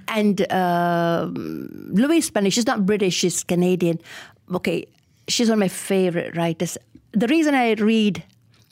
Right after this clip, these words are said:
women writers, Dorothy Sayers, you know, um, and all that is that,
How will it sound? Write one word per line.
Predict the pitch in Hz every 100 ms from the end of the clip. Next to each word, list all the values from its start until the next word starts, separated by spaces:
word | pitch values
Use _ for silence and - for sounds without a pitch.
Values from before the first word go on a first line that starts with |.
| -
women | 220 302 214 151 151 170
writers, | 165 156 160 -
Dorothy | 175 190 190 - 185
Sayers, | - 170 156 147 143 -
you |
know, | 185 240 - - - -
um, | 190 185 175 175 - -
and | 185 185
all | 196 202
that | 196
is | 196 190
that, | 180